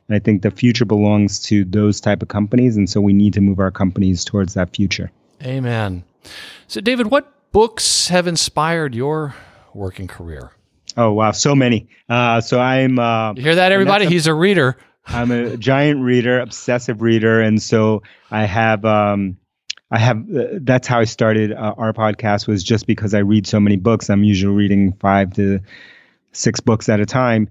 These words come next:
Speaker 1: and, uh, which is a whole nother topic. And,
Speaker 2: <laughs>
Speaker 1: and so I love, and I give away books. And if anyone, you know, reaches out to me and is interested in reading, I'm happy to send you some books that I love. But some of the ones that,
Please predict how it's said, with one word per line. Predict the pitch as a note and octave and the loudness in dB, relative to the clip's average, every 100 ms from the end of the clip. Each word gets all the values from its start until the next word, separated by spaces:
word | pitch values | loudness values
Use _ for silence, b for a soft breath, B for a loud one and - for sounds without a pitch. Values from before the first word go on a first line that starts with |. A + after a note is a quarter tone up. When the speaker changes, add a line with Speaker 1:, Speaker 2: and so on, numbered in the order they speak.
| _ _ - | _ _ -2
Speaker 1:
and, | A2+ A2 A2 G#2+ A2+ | 2 4 4 2 2
uh, | G#2+ G#2+ G#2 | 2 2 0
which | G#2+ - | -4 -6
is | G#2 | -2
a | |
whole | G#2+ | 0
nother | G#2+ G#2 G#2 | 2 0 -2
topic. | G#2+ G#2+ A#2 A2+ - | 0 0 0 -4 -2
And, | B2 A#2 A#2 G#2+ B | 2 4 4 0 B
Speaker 2:
<laughs> | B - | B -2
Speaker 1:
and | A2+ | -2
so | - A#2+ | 2 2
I | A2+ | 4
love, | A2+ A2+ A#2 A#2+ A#2+ | 4 4 4 4 2
and | A2+ | -2
I | |
give | G#2+ G#2 B2 | -2 -2 0
away | A#2 A2+ A2+ | 2 0 -2
books. | F2+ A2+ A2+ - | -2 -4 -4 -4
And | G#2+ | -6
if | - | 0
anyone, | A2+ A2+ A2 A2 G#2+ G#2+ G#2 - - | 2 2 2 2 0 0 -4 -10 -6
you | A#2+ | 0
know, | A2 G#2+ G#2 G#2+ - A2 | 2 2 0 -4 -6 0
reaches | A#2 A#2 G#2+ | 2 2 2
out | G#2+ A2 | 2 2
to | A2+ | 2
me | G#2+ G#2+ | 4 4
and | G#2+ G2+ | 2 2
is | G2+ | 0
interested | G2+ G2+ - G#2+ G#2 | -2 -4 0 0 0
in | - A2 G#2 | -4 0 2
reading, | A2 B2 A#2 A2+ | 4 4 4 4
I'm | G#2+ G#2 G#2 | 2 0 -4
happy | - A2 A#2 | -4 -4 -2
to | G2+ | -4
send | - G#2+ G#2 | -2 0 2
you | G2 | 2
some | F#2+ G2 | 0 -2
books | F#2 G2+ - | -2 -4 -4
that | G2 | -4
I | G2 | -2
love. | G2+ G#2+ F#2 - B B | 2 2 0 -6 B B
But | - A2+ | -4 -2
some | - C#3 | 0 2
of | |
the | C#3+ | 4
ones | A#2+ A#2 A#2 G#2 | 4 4 2 2
that, | A2 A2 | 0 -2